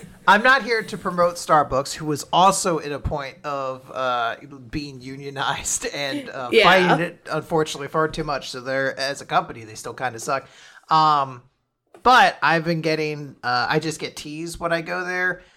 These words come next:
Speaker 2: uh, like a latte, uh, and they have a pumpkin spice one. It's pretty good. And I always hate it 'cause I'm like, I, like, I don't wanna be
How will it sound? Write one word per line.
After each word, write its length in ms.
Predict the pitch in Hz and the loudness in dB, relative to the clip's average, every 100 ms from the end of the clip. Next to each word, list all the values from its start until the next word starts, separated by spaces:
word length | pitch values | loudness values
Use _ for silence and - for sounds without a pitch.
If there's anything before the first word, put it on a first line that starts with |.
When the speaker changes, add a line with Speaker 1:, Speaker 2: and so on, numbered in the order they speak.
| _ _ | _ _
Speaker 2:
uh, 180 | 123 | -6
like 140 | 120 120 | -4 -10
a 60 | |
latte, 640 | 123 123 127 147 143 143 147 | -2 0 0 -2 -6 -6 -8
uh, 500 | - 110 107 107 110 - | -6 -2 -2 -2 -4 -6
and 360 | 120 117 113 | -10 -10 -10
they 80 | 113 | -8
have 140 | 123 120 | -8 -8
a 60 | |
pumpkin 420 | 110 160 156 147 | -2 -2 -2 -6
spice 300 | 127 143 143 | -4 -4 -2
one. 140 | 139 123 | -6 -10
It's 140 | 120 | -12
pretty 240 | - 175 160 | -4 -2 0
good. 400 | 165 147 120 - _ _ _ _ | 0 -2 -2 -6 _ _ _ _
And 600 | 139 139 139 135 131 127 _ _ - | -8 -4 -4 -4 -6 -10 _ _ 4
I 140 | 175 | 6
always 220 | 240 220 | 6 2
hate 280 | - 170 170 | -2 -4 -2
it 100 | 175 | -4
'cause 220 | 170 151 | -6 -6
I'm 160 | 139 147 | -6 -8
like, 340 | 143 127 - _ _ _ _ _ _ _ 175 | -8 -10 -16 _ _ _ _ _ _ _ 0
I, 200 | 202 - - _ _ | 0 -2 -20 _ _
like, 140 | 170 | -2
I 40 | 214 | 2
don't 300 | 262 233 - | 2 0 -6
wanna 340 | 175 180 196 151 | -2 0 0 -2
be 480 | - 143 135 - | -4 -6 -8 -16